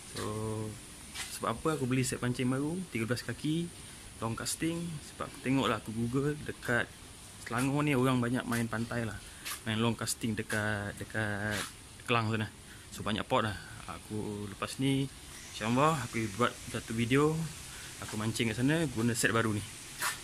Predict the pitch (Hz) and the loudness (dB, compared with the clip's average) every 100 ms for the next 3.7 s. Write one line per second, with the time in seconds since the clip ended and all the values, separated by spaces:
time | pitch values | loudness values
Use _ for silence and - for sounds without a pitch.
0 | - 123 131 127 123 135 185 180 127 120 | -2 4 6 4 6 6 6 4 2 2
1 | 98 127 135 - 101 104 110 107 123 147 | 4 2 0 0 2 4 4 4 4 4
2 | 156 151 117 107 110 120 120 139 139 147 | 2 2 0 0 2 4 4 2 0 -4
3 | - - - - - 139 | -8 -12 -10 -4 2 4